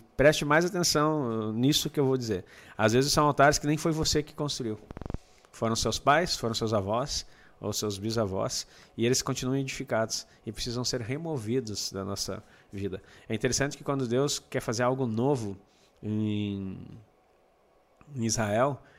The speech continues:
ele levanta Gideão, derruba os altares. Os altares que foram edificados no território. Então, lá eram físicos, mas o Antigo Testamento é a sombra do que haveria de vir, né? Então, sempre que nós queremos tomar posse de um território,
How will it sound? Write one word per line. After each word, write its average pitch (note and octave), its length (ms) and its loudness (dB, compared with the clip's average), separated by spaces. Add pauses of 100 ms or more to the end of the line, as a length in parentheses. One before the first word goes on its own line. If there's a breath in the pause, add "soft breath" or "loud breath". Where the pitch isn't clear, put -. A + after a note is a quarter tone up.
(220 soft breath)
ele A2 140 -2
levanta A#2 400 -2
Gideão, A#2 460 -4 (180)
derruba A2+ 380 -4
os B2 100 -2
altares. G#2+ 540 -6 (960 soft breath)
Os G2 120 -8
altares G#2+ 380 -4
que - 100 -12
foram A2 220 -4
edificados G2 800 -6 (180)
no G2+ 120 -12
território. F#2+ 480 -8 (640 soft breath)
Então, A2 420 -8
lá A#2+ 200 4
eram D#3+ 180 0
físicos, - 640 -4 (480 soft breath)
mas G#2+ 920 -2
o G#2+ 320 -4
Antigo A2 260 -6
Testamento C3+ 440 -4
é - 20 2
a C3+ 40 -2
sombra C#3+ 360 -2
do B2 100 -4
que G#2+ 420 -4 (120)
haveria G#2 340 -6
de A2 120 -6
vir, F#2+ 240 -4
né? A2 140 -8 (400 loud breath)
Então, B2+ 440 -4
sempre F3 500 -2
que E3+ 160 -6
nós D3 220 -2
queremos C#3 320 -2
tomar B2+ 300 2
posse C3 400 -2
de A2+ 120 -4
um C3 60 0
território, B2+ 500 4